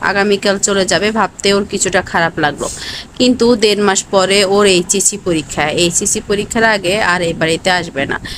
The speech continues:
বিকেলে ঘুম থেকে উঠে নীরা কথাগুলো ভাবছিল। নীরা আর নিশান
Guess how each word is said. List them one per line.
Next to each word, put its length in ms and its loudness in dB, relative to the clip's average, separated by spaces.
বিকেলে 380 2
ঘুম 240 4
থেকে 260 0
উঠে 460 2
নীরা 340 4
কথাগুলো 560 0
ভাবছিল। 480 -2
নীরা 320 2
আর 100 0
নিশান 380 0